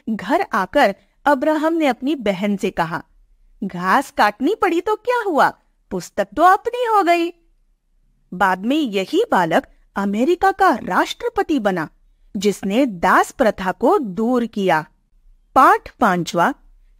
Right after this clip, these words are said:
चतुर चित्रकार, क्लेवर पेंटर। पाठ परिचय, चैप्टर इंट्रोडक्शन। प्रस्तुत कविता के माध्यम से कवि ने यह सलाह दी है कि संकट के समय हमें धैर्य,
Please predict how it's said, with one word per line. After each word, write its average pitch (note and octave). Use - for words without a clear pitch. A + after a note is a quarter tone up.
चतुर G4+
चित्रकार, E3+
क्लेवर F4+
पेंटर। E3
पाठ C#4+
परिचय, A3+
चैप्टर G3+
इंट्रोडक्शन। C4
प्रस्तुत F#3+
कविता A3
के D4
माध्यम F#3
से G3+
कवि G#3
ने B3
यह C4+
सलाह C4
दी F#3
है D#3
कि F#4+
संकट F3+
के G#4
समय A#3+
हमें C#4+
धैर्य, G3